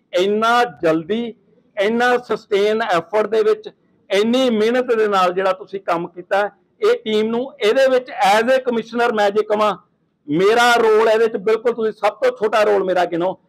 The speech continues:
ਮੇਰਾ ਕ੍ਰੈਡਿਟ ਲੁਧਿਆਣਾ ਪੁਲਿਸ ਦੇ ਜਿਹੜੇ ਇੱਥੇ ਬੈਠੇ ਉਹਨਾਂ ਦਾ ਨਹੀਂ, ਜਿਹੜਿਆਂ ਨੇ ਰੇਡ ਕੀਤੇ ਆ, ਜਿਹੜੇ ਰਾਤਾਂ ਨੂੰ ਜਾਗੇ ਆ। ਇਹਦੇ 'ਚ ਕਲੂ ਜਿਹੜਾ ਮੇਜਰ ਮਿਲਿਆ ਸੀ,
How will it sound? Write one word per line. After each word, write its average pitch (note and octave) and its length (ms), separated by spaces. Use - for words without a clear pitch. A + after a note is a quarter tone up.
ਮੇਰਾ G#3 320
ਕ੍ਰੈਡਿਟ G#3+ 540
ਲੁਧਿਆਣਾ F#3 540
ਪੁਲਿਸ G#3 280
ਦੇ A3 120
ਜਿਹੜੇ G#3 420
ਇੱਥੇ G#3+ 380
ਬੈਠੇ F3 440
ਉਹਨਾਂ B3 380
ਦਾ B3+ 100
ਨਹੀਂ, A#3+ 240
ਜਿਹੜਿਆਂ B3 440
ਨੇ B3+ 140
ਰੇਡ A3 300
ਕੀਤੇ A#3+ 480
ਆ, A#3+ 120
ਜਿਹੜੇ A#3 340
ਰਾਤਾਂ G#3+ 440
ਨੂੰ A3+ 180
ਜਾਗੇ F#3 420
ਆ। F#3 200
ਇਹਦੇ A3 220
'ਚ C4 120
ਕਲੂ A#3+ 440
ਜਿਹੜਾ B3+ 220
ਮੇਜਰ A3 340
ਮਿਲਿਆ F3 320
ਸੀ, G#3 240